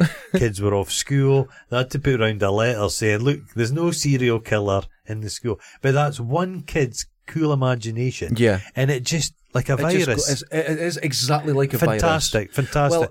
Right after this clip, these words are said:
Speaker 2: I
Speaker 1: Can they laugh in sickness in
Speaker 2: Yes,
Speaker 1: France?
Speaker 2: that's it, that's
Speaker 1: Was
Speaker 2: it. And
Speaker 1: the,
Speaker 2: the,
Speaker 1: da-, the dance, the
Speaker 2: the
Speaker 1: dance,
Speaker 2: one in New York
Speaker 1: the
Speaker 2: where all the,
Speaker 1: dance.
Speaker 2: the, the girls are shaking,
Speaker 1: Yeah.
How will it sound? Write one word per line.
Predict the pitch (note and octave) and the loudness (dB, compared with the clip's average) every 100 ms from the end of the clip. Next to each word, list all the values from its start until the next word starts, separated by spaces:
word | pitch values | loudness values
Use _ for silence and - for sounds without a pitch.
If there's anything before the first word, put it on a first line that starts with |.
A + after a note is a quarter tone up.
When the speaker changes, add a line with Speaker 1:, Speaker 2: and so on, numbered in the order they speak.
| - | 0
Speaker 2:
I | D#3 F3+ | 2 2
Speaker 1:
Can | G#3+ G3+ | 2 2
they | F#3 | 2
laugh | E3+ F3 F3 E3 | 2 2 0 0
in | C#3 | 0
sickness | - D3 B2+ G2+ - - | -2 -2 -4 -6 -6 -8
in | A#2 | -4
Speaker 2:
Yes, | D#3 | 0
Speaker 1:
France? | D3+ D3+ B2 - - | 2 2 0 -4 -4
Speaker 2:
that's | C3+ - - | -2 -2 -2
it, | C3 - _ | -2 -4 _
that's | A2+ A2 - | -4 -2 -2
Speaker 1:
Was | B2 | 0
Speaker 2:
it. | C3+ | 2
And | |
Speaker 1:
the, | C3 | 2
Speaker 2:
the, | |
Speaker 1:
da-, | F3 D#3+ | 2 0
the | C#3 | 0
dance, | C#3+ D3 D3+ - | 2 2 0 -4
the | C#3 | 0
Speaker 2:
the | D3+ | 2
Speaker 1:
dance, | D3+ | 4
Speaker 2:
one | D3+ | 2
in | D#3 | 2
New | D#3 | 2
York | D3 D3+ D3+ C#3 | 2 0 2 2
Speaker 1:
the | D3+ | 2
Speaker 2:
where | D#3 | 2
all | D3 | 2
the, | C#3 | 2
Speaker 1:
dance. | C3 | -2
Speaker 2:
the, | C#3+ C#3 F#3+ | -2 -4 -6
the | C#3+ C#3 D3 _ - C#3 | -8 -8 -10 _ -14 -4
girls | C#3 C#3 B2+ | 0 0 0
are | C3+ | -4
shaking, | - D3 D#3+ D#3 | 2 6 8 6
Speaker 1:
Yeah. | G2+ | 4